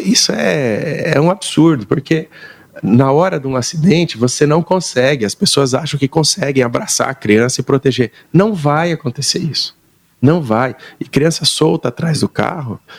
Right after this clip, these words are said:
ela pode, se ela ti-, e geralmente fica entre os dois bancos, né? Criança, né? Criança vai querer ficar onde?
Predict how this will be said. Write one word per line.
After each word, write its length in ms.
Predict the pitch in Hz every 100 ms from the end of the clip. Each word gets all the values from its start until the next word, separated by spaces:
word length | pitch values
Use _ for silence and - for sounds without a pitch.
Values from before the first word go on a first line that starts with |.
| - - - - _ -
ela 220 | 127 139
pode, 600 | 139 139 143 139 147 135
se 140 | - 233
ela 120 | 214
ti-, 200 | - 190
e 140 | 185 117
geralmente 480 | 123 170 139 143 -
fica 260 | 127 -
entre 200 | 143 143
os 60 | 151
dois 180 | 165 170
bancos, 340 | 156 156 -
né? 180 | 113 113
Criança, 600 | - 320 180 175 165 117
né? 180 | 123 131 _ _ _ -
Criança 340 | 147 143 147
vai 80 | 160
querer 180 | - 156
ficar 200 | - 160
onde? 360 | 147 110 95